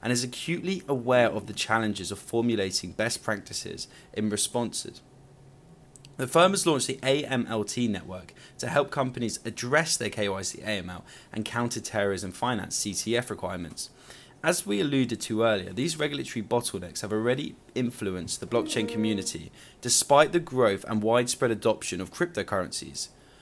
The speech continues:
Coinfirm says K Y C A M L C T F requirements are a massive roadblock to the industry's long-term growth. If blockchain-based currencies want to continue scaling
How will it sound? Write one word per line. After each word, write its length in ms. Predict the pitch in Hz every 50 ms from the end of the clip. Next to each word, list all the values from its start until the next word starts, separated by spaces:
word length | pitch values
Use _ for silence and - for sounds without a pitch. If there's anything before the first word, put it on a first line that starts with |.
| - - -
Coinfirm 580 | - - 190 208 208 202 - - 101 98 98 92
says 220 | - 98 98 90
K 200 | - - 131 135
Y 140 | 147 147 135
C 320 | 131 - - - 127 117
A 200 | - 120 117 110
M 100 | 107 104
L 100 | 104 98
C 200 | 95 - - 110
T 220 | 104 - - 110 101
F 220 | 98 98 - - - - - - -
requirements 560 | - 120 - - 120 113 113 110 104 104 -
are 240 | - - 117 117 120
a 60 | 120
massive 680 | 120 123 131 143 151 151 147 - - - 156 147 - - -
roadblock 680 | 113 113 123 120 120 113 107 - 101 90 85 - -
to 100 | - 113
the 120 | 107 104
industry's 840 | - - 110 120 120 113 120 117 - - - 113 113 113 104 101 110
long-term 560 | 107 107 110 113 113 107 - - 95 95 98 92
growth. 420 | 101 110 104 87 78 92 - - - - - - - - - - -
If 160 | - 131 131
blockchain-based 680 | 151 165 165 165 - 180 175 175 156 156 147 131 - -
currencies 560 | - 131 123 120 107 - - 101 98 85 95
want 400 | 95 104 110 120 135 147 147 -
to 120 | - -
continue 520 | 110 123 123 110 - - 123 113 113 110 104
scaling 580 | - - - 110 110 110 104 92 90 85 85